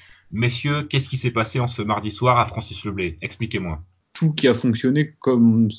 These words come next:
Speaker 2: enfin, ça aurait pas pu être mieux en fait. Je veux dire, euh, les frappes de vingt-cinq mètres qui rentrent en, en lucarne, les frappes excentrées de vingt-cinq mètres qui sont contrées et qui prennent le gardien à contre-pied. Euh, avant, il faut pas non plus. Moi, je l'ai, je l'ai, je,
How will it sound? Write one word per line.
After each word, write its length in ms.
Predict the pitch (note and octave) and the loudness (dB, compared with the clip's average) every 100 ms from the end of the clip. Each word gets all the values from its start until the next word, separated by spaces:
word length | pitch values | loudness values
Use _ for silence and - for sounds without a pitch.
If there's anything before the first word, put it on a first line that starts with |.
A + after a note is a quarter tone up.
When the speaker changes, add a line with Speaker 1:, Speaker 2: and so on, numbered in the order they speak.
| - | -6
Speaker 2:
enfin, 220 | A2+ G#2+ | 0 0
ça 140 | G#2 A#2 | 2 2
aurait 80 | A2 | 2
pas 120 | B2 | 2
pu 140 | A#2 | 4
être 100 | C3+ | 2
mieux 240 | B2 E3 C3+ | 4 4 4
en 80 | G2+ | 0
fait. 180 | G2+ - | -6 -8
Je 60 | |
veux 40 | G2+ | -4
dire, 240 | G#2+ G2 | -4 -4
euh, 300 | F#2+ G2 G2+ | -4 -2 0
les 120 | G#2 | 2
frappes 340 | G#2+ - A#2+ A#2 | 2 2 0 2
de 280 | A2 G#2+ G#2+ | 0 0 0
vingt-cinq 380 | A2 A2 A2 A2+ | 0 0 0 2
mètres 280 | A2+ A#2 A#2 | 4 4 0
qui 320 | - G#2+ G#2+ | -4 0 2
rentrent 280 | G#2 G#2 G#2+ | 2 0 0
en, 280 | G2+ G2 G#2 - - - | 0 -2 -8 -20 -20 0
en 80 | A2+ | 4
lucarne, 500 | A#2 A#2 C#3+ D3 C#3 | 6 6 4 4 4
les 80 | A#2 | 2
frappes 280 | - A#2+ | 2 0
excentrées 540 | B2 A2 C3 A#2+ - B2+ | 0 0 0 2 2 2
de 120 | A2+ | 4
vingt-cinq 380 | G#2 A2 A2 A#2 | 2 2 4 6
mètres 220 | A#2 A#2 | 6 4
qui 120 | - | 0
sont 180 | - A#2 | -4 0
contrées 440 | A#2+ A2+ A2 A#2+ | 2 2 2 2
et 80 | A#2 | 2
qui 120 | A#2 | 2
prennent 200 | A#2 A#2+ | 0 4
le 100 | A2+ | 4
gardien 260 | A2 G#2 G#2+ | 6 4 2
à 40 | |
contre-pied. 640 | G#2 G2+ - A2 C#3 D3+ D#3 - - - - G#2 | 0 -2 -4 -4 0 0 -2 -12 -20 -20 -18 -2
Euh, 320 | G#2+ G#2+ G#2+ | 2 4 4
avant, 400 | - C3+ D3+ E3 | 4 4 6 4
il 60 | B2 | 2
faut 80 | A#2+ | 0
pas 160 | A#2+ A#2+ | 2 2
non 120 | A#2 | 0
plus. 400 | A#2 D#3 A2 - - - | 0 -2 -2 -6 -10 -4
Moi, 60 | |
je 80 | D3+ | -2
l'ai, 160 | C#3 C3+ | 0 -2
je 80 | A#2 | -4
l'ai, 100 | C3 A2+ A#2+ A#2 - _ | -8 -8 -4 -6 -8 _
je, 300 | - - - | -16 -14 -14